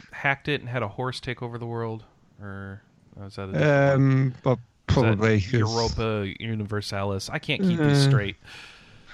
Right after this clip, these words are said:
Speaker 2: yeah. I'm not sure which one it was, but yeah, Crusader Kings is the one that's set in the Middle Ages, so that's from, like,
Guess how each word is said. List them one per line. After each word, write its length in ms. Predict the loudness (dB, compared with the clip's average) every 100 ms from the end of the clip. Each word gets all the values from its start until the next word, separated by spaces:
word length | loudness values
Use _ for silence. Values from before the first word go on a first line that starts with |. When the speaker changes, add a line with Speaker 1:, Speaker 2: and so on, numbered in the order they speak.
| -20 _
Speaker 2:
yeah. 220 | 4 4 2 -6 -14 -18 _ 4
I'm 120 | 6
not 120 | 6
sure 140 | 6
which 140 | 4 6
one 80 | 6
it 60 |
was, 160 | 6 4
but 220 | 2 2
yeah, 180 | 4 2
Crusader 420 | 2 4 6 4
Kings 340 | 4 4 4 4
is 180 | 0
the 100 | 2
one 300 | 4 4 6
that's 180 | 6 4
set 360 | 4 4 2 -2
in 200 | 4 6
the 60 | 6
Middle 260 | 6 4
Ages, 440 | 4 4 4 2 4
so 260 | 4 4
that's 180 | 4 2
from, 160 | 2 6
like, 240 | 6 4